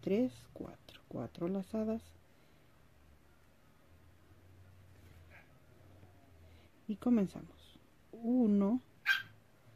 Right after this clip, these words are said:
dos, tres, cuatro.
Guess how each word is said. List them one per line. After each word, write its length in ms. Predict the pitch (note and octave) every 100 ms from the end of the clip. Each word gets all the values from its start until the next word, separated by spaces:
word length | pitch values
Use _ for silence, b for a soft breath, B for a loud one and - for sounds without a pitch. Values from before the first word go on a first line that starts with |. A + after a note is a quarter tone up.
| - - -
dos, 460 | E3 F3 F3+ E3+ F3+ - - - - - - - - - - -
tres, 500 | E3 D3+ D3 E3 G3+ - - - - - - - - - - -
cuatro. 560 | - G#3+ E3+ - -